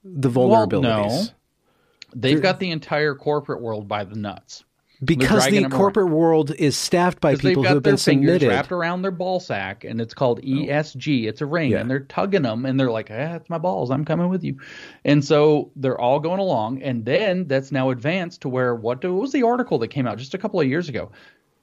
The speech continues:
Speaker 2: Larry Fink and BlackRock constitute the de facto fourth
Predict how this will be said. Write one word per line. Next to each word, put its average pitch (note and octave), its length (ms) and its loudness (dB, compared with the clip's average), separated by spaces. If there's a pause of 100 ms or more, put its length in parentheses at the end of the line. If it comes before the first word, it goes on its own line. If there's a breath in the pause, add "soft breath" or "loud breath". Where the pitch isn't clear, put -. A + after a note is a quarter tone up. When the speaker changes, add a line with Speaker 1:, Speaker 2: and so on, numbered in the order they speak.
(160)
Speaker 2:
Larry C3+ 260 2
Fink C#3 320 -2
and A#2+ 140 -4
BlackRock C3+ 640 -4
constitute D3 580 -8
the A2+ 140 -4
de B2+ 260 0
facto D3 480 -4
fourth F#3 580 -4